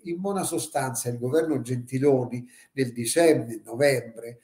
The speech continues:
del duemiladiciassette cedeva alle multinazionali i dati personali degli italiani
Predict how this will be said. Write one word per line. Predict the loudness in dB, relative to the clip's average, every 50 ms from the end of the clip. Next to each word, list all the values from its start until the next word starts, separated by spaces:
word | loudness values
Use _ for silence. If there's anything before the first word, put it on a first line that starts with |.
| _ -20 _ _ -20
del | -8 -2 0 0 0 0 -2
duemiladiciassette | -2 -4 -2 0 0 0 2 2 2 2 2 2 2 0 -2 -2 -2 -6 -4 -4 -4 -4 -4 -4 -2 -4 -4 -4 -2 -2 -2
cedeva | 0 0 0 2 4 6 6 8 6 6
alle | 2 0 -2
multinazionali | -2 -6 -6 -4 -2 0 0 0 0 -4 -6 -8 -6 -6 -4 0 4 6 6 6
i | 6 4
dati | 4 2 2 0 -2 -6
personali | -6 -6 -6 -6 -6 -8 -8 -8 -6 -6 -4 -4 -2
degli | -2 -2 -2 -4
italiani | -8 -8 -8 -8 -6 -6 -6 -8 -10 -12 -18 _ _